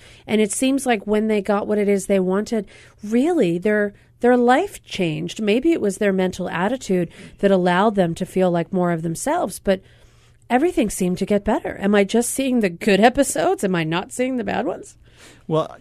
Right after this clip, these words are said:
Speaker 2: you know, that's a very good point you make. And I think it all has to do, from my point, is, is patient selection. But from the patient point, it's weighing the risks versus the benefits. I mean, I think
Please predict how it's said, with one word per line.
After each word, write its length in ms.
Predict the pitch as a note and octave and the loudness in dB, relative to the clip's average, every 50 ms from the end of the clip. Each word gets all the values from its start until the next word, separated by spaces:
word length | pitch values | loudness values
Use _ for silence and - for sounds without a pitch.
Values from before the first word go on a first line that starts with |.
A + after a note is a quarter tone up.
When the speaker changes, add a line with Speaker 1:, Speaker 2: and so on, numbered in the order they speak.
| - | -10
Speaker 2:
you 120 | - E3+ D#3 | -4 0 0
know, 120 | C#3+ C3+ | 2 2
that's 200 | C3 D#3 C#3+ - | 2 0 0 0
a 60 | - | -4
very 400 | B2 A#2 - - - D#3 D#3 C#3 | -6 -6 -6 -4 -2 0 0 0
good 240 | B2+ A2+ A#2+ G2 - | 0 0 -2 -4 -4
point 260 | - - C#3 B2+ - | -4 -2 -2 -2 -2
you 60 | - G#2+ | -2 -2
make. 340 | A2+ B2 A#2 G2+ F#2+ - - - | -2 0 -2 -4 -6 -8 -8 -6
And 80 | G#2+ | -4
I 80 | A2 A#2 | -4 -4
think 320 | - - C#3+ C#3 C3+ - | -4 -2 -2 -2 -4 -6
it 180 | - - A2+ A#2 | -8 -8 -6 -4
all 140 | B2 B2+ B2 | -2 -2 -2
has 260 | A#2+ B2+ A#2 A#2 - | -2 -4 -4 -6 -6
to 60 | A#2+ | -6
do, 160 | A2 A#2 G#2 | -6 -6 -6
from 280 | A2+ - - A#2 A#2+ A2 | -8 -8 -4 -2 0 0
my 180 | A2 C#3+ F#3 | 2 0 0
point, 400 | G3+ - - - A2+ G#2 G2+ G2+ - | -2 -4 -6 -8 -6 -6 -6 -6 -8
is, 280 | G#2 G2+ G2 - - - - | -10 -10 -10 -12 -14 -16 -14
is 220 | - G#2 F#2+ - | -12 -12 -12 -12
patient 420 | - - - F3 F3 - - - - | -12 -8 -6 -6 -4 -4 -6 -8 -10
selection. 600 | - - G2 F#2 E2 E2+ F2 - - F2+ F#2 F#2+ - - - - - _ - | -12 -12 -10 -10 -10 -10 -10 -12 -10 -10 -10 -10 -12 -16 -20 -20 -20 _ -10
But 100 | - A#2 | -10 -6
from 140 | - C3 A#2+ | -2 -2 -2
the 40 | A#2 | -2
patient 460 | - - - F#3 G3+ G3+ - B2 A#2+ | -2 -4 -6 -6 -6 -6 -6 -8 -8
point, 400 | - - - A2+ A2 G#2+ G2+ - - - - - - _ - | -8 -8 -6 -4 -4 -4 -6 -8 -12 -18 -20 -20 -20 _ -8
it's 260 | A#2 A#2 - - - | -6 -6 -6 -6 -4
weighing 380 | A#2 A#2+ A#2+ A#2 A#2 A#2 A2+ | 0 0 2 2 2 2 2
the 140 | G#2 G#2 G#2 | 0 0 -2
risks 360 | F#2+ G#2 A2+ B2 - - - | 0 0 0 0 -2 -4 -6
versus 380 | - A2 G#2 - - A2+ F#2+ - | -6 -6 -4 -4 -4 -6 -6 -6
the 100 | - G#2 | -8 -8
benefits. 640 | E2+ - G#2 G#2 G#2 G2+ - - - - - - - _ _ - - - - - | -6 -4 -4 -4 -4 -6 -8 -10 -12 -12 -14 -16 -20 _ _ -20 -20 -20 -12 -4
I 60 | - A2 | -2 0
mean, 160 | A2+ A2+ A#2 | 2 2 2
I 60 | A#2+ | 2
think 280 | - - D3+ D3 - | 0 0 -2 -2 -2